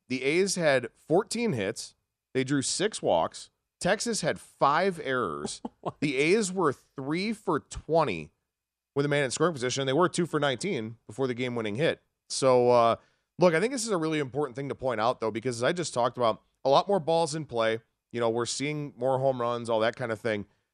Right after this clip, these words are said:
Speaker 1: The game is extremely high variance right now. It's really largely coming down to, are you getting hits with a runner in scoring position, yes or no? Yeah, that's pretty much what the game is. A few years ago, it was the juiced ball, and it was, are your home runs coming with men on base or not?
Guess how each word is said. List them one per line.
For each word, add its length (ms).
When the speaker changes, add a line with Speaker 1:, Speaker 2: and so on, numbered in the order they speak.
Speaker 1:
The 80
game 380
is 100
extremely 680
high 300
variance 600
right 200
now. 240
It's 180
really 420
largely 440
coming 280
down 260
to, 300
are 160
you 140
getting 240
hits 240
with 100
a 40
runner 200
in 60
scoring 240
position, 320
yes 260
or 80
no? 220
Yeah, 80
that's 220
pretty 200
much 160
what 200
the 80
game 260
is. 240
A 40
few 140
years 240
ago, 140
it 80
was 160
the 80
juiced 340
ball, 320
and 80
it 60
was, 260
are 80
your 140
home 240
runs 260
coming 280
with 140
men 160
on 180
base 280
or 100
not? 320